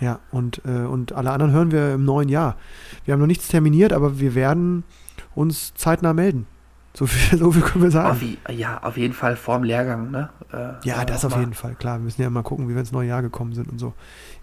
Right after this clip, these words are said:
Speaker 1: Erich, ich, ich
Speaker 2: Was
Speaker 1: sag mal
Speaker 2: machst du
Speaker 1: so
Speaker 2: denn, Silvester? Hart saufen?
Speaker 1: Nee, nee, nee, die Zeiten sind doch auch vorbei, Erich, oder?
Speaker 2: Geht, wir
Speaker 1: Wobei,
Speaker 2: haben eh
Speaker 1: äh,
Speaker 2: schon
Speaker 1: Silvester
Speaker 2: längst,
Speaker 1: finde ich
Speaker 2: ne?
Speaker 1: immer noch, da kann's wirklich noch mal eskalieren.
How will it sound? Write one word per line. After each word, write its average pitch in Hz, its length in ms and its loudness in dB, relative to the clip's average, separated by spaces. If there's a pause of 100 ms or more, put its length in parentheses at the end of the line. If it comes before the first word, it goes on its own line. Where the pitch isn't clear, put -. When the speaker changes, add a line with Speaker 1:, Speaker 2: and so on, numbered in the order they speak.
Speaker 1:
Erich, 175 340 4
ich, - 200 -6 (540)
ich 139 100 -4
Speaker 2:
Was 165 60 4
Speaker 1:
sag 202 60 6
mal 240 60 8
Speaker 2:
machst 180 120 6
du 294 40 6
Speaker 1:
so 302 40 8
Speaker 2:
denn, 262 120 8
Silvester? 120 440 0 (180)
Hart 208 320 -4
saufen? 202 460 -6 (880)
Speaker 1:
Nee, 143 380 0
nee, 127 120 -2
nee, 123 160 -2
die 139 80 0
Zeiten 127 240 0
sind 117 120 -6
doch 104 80 -8
auch - 100 -8
vorbei, 113 320 -6
Erich, 123 260 -8
oder? 165 220 0 (480)
Speaker 2:
Geht, 147 200 0
wir 127 360 -4
Speaker 1:
Wobei, 190 200 6
Speaker 2:
haben - 60 2
eh 135 40 4
Speaker 1:
äh, 180 40 4
Speaker 2:
schon 180 100 0
Speaker 1:
Silvester 202 280 4
Speaker 2:
längst, - 100 0
Speaker 1:
finde 254 120 0
ich 202 40 -2
Speaker 2:
ne? 226 80 0
Speaker 1:
immer 226 80 2
noch, 190 80 0
da - 120 -2
kann's - 260 -4
wirklich 180 160 -2
noch 185 80 2
mal - 80 0
eskalieren. 147 440 -2